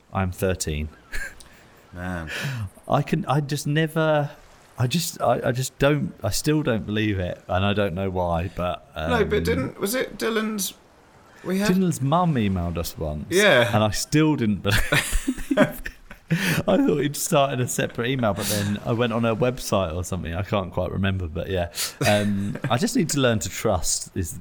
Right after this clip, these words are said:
Speaker 1: I think, the
Speaker 2: Yeah.
Speaker 1: moral of this story.
Speaker 2: Let's
Speaker 1: Um,
Speaker 2: hear from Dylan then.
Speaker 1: "There was a teacher who told my friend off for drinking Diet Coca-Cola. It wasn't in a lesson or anything. He was just on the way out of school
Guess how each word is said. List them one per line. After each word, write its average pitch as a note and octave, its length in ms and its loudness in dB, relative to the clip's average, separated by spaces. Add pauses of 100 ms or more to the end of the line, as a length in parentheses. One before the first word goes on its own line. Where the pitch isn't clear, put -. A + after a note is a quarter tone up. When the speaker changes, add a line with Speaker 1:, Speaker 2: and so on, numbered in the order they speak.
Speaker 1:
I F2 80 2
think, F#2 380 -2
the E2 80 -4
Speaker 2:
Yeah. G2+ 400 0
Speaker 1:
moral E2+ 260 -2
of E2+ 140 -8
this - 160 -6
story. D#2 240 -10 (400)
Speaker 2:
Let's F#2+ 240 4
Speaker 1:
Um, A2 80 2
Speaker 2:
hear A#2 80 4
from G2+ 260 -2
Dylan D#2 360 -4
then. D2+ 200 -8 (160)
Speaker 1:
"There C#3+ 180 4
was F3+ 120 0
a D#3 60 -2
teacher E3+ 580 -2
who F#2+ 160 0
told G2 260 0
my G2 80 2
friend A#2+ 420 0
off D#2 140 -6
for - 140 -4
drinking F#2+ 640 -2
Diet F2 380 -2
Coca-Cola. G2 840 -2 (440)
It - 80 2
wasn't D#3 340 0
in C#3 120 2
a A#2 60 4
lesson G#2+ 360 0
or C2+ 120 -4
anything. D2 400 -6 (280)
He F#2+ 120 0
was F2 100 0
just - 300 -2
on D#3+ 100 2
the D3 80 -2
way A#2 300 -2
out C3 260 -2
of C3 100 -6
school D#2 480 -4